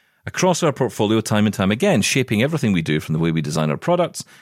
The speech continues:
to the content we create to the experiences we deliver. Inclusive design for us is just better design." So what they've done is they've created this large button remote. It is, uh, not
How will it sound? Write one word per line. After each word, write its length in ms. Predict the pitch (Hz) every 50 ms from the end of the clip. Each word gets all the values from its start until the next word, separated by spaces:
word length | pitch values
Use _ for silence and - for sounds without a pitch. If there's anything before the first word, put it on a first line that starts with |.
| _ _ _
to 60 | -
the 80 | 90 -
content 380 | - 110 104 95 - 101 76
we 80 | 76 78
create 300 | - - - 80 80 -
to 80 | - 80
the 60 | 76
experiences 580 | - - - 78 76 73 73 - - - -
we 140 | 64 73 71
deliver. 360 | 69 73 73 80 82 67 64 - - - - - -
Inclusive 360 | 85 - 170 185 - 131 104
design 300 | 98 87 95 90 87 82
for 120 | - 90
us 160 | 85 82 - -
is 160 | - 82 -
just 320 | - - 78 71 - - -
better 320 | - 76 69 - - 67
design." 580 | - - 71 76 82 82 78 76 67 58 - - _ - _ _ _ _ _ - -
So 200 | - - 120 113
what 140 | 123 175 196
they've 100 | 170 123
done 160 | 127 123 117
is 100 | 110 98
they've 120 | 107 90 -
created 320 | - 113 131 160 - 165
this 180 | 151 113 - -
large 360 | 87 82 82 80 80 65 67
button 220 | - 85 - 78 78
remote. 460 | 76 71 73 73 69 76 - - - -
It 160 | 82 85 - -
is, 540 | 90 87 87 87 80 - - - - - - _ -
uh, 280 | 80 80 82 80 80 73 160 160 71 60 - - - - - 123
not 300 | 139 208 240 - -